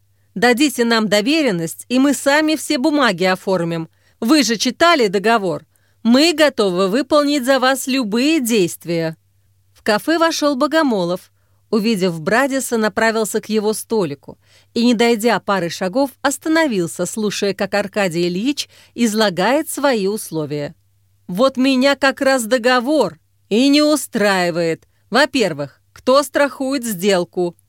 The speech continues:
«Так это», не понял Денис Михайлович. «Во-вторых, в договоре не прописаны пенальти». «Какие еще пенальти?»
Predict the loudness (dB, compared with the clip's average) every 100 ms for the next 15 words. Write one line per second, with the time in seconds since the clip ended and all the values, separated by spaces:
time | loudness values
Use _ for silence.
0 | _ _ -2 -2 2 2 2 0 -10 -12
1 | _ _ _ _ 0 0 2 0 0 0
2 | 0 0 -2 -2 -4 -2 -2 -2 -8 -12
3 | -20 _ _ _ -6 -4 0 2 2 2
4 | -2 -6 -16 -6 0 2 2 4 2 2
5 | -2 0 0 0 -4 -2 0 0 0 2
6 | 2 2 -2 -4 -4 -6 _ _ _ _
7 | -2 -2 0 0 2 2 0 -2 0 2
8 | 4 4 4 0 -6 -4 -4